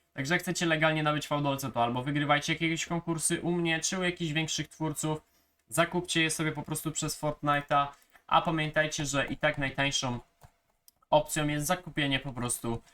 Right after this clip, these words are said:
e, pakietu startowego, jak co nowy sezon.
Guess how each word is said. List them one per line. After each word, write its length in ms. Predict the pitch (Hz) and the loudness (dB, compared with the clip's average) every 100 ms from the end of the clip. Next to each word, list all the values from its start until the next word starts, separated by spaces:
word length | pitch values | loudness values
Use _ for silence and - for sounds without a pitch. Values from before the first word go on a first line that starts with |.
| - - | -20 -2
e, 200 | 107 110 | 0 0
pakietu 440 | 180 - 170 160 | -2 -4 -4 -2
startowego, 840 | - 156 151 165 147 156 151 147 - _ _ - | 0 2 2 0 2 2 2 0 -4 _ _ -4
jak 400 | 127 143 143 - _ | 2 2 2 -8 _
co 360 | - 123 120 117 110 | -2 0 0 0 -4
nowy 420 | 107 101 101 98 - | -2 -2 -2 -6 -8
sezon. 580 | - - 139 117 110 98 | -4 2 2 2 -2 -4